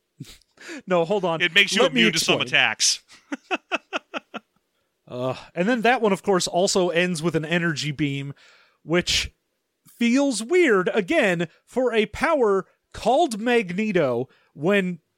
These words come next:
Speaker 1: you know, this is eighty-four, everyone knows who Magneto is.
Speaker 2: That's true.
Speaker 1: And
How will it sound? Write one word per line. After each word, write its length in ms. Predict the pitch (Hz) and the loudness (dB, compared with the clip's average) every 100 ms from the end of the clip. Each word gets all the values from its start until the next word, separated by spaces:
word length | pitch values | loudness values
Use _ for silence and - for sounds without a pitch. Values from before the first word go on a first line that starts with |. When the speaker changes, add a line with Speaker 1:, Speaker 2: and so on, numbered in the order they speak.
| _ _ _ _ | _ _ _ _
Speaker 1:
you 220 | 175 175 | -10 -4
know, 240 | 262 190 180 | 2 2 2
this 280 | - 202 208 | 2 0 0
is 140 | 170 | 0
eighty-four, 720 | 214 196 190 - 180 156 156 | 0 0 -2 0 2 4 4
everyone 540 | 156 170 185 175 180 165 | 2 2 2 2 0 0
knows 300 | 170 165 - | 2 2 0
who 100 | 175 | -2
Magneto 640 | 170 156 143 220 202 175 - | 0 -2 -2 -2 2 2 0
is. 520 | 233 - 135 160 - - - - _ _ _ _ | -2 -2 -2 -4 -4 -6 -20 -20 _ _ _ _
Speaker 2:
That's 220 | 143 139 | -4 -4
true. 340 | - 160 123 107 _ - | -2 -2 -2 -6 _ 0
Speaker 1:
And 420 | 202 202 190 190 | 0 2 -4 -10